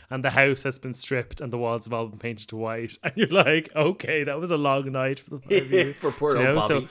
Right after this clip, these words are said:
Speaker 1: at least in this, you see the makeup artists, you see the wardrobe consultants,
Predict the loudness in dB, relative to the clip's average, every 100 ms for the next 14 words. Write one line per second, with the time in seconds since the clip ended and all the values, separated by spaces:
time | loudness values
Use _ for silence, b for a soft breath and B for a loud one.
0 | B 2 4 2 -2 -2 -2 -4 -6 -2
1 | 0 0 -2 -2 0 2 2 2 -6 -6
2 | -6 -6 -4 -6 -6 2 4 4 2 -2
3 | -6 B B B B B 0 4 6 6
4 | 4 0 0 0 0 _ -10 -6 -4 -6
5 | -4 -6 -6 -8 -10